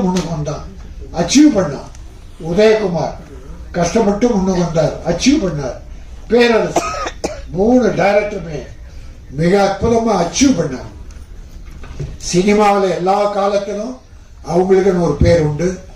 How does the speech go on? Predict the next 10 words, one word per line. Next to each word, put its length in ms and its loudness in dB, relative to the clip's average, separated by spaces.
என் 180 0
தம்பி 260 4
தேனப்பன் 520 4
பல 140 4
வெற்றி 300 2
படங்களை 360 0
தயாரித்தவன். 580 -2
ஆக 100 4
அப்படி 320 4
இந்த 160 0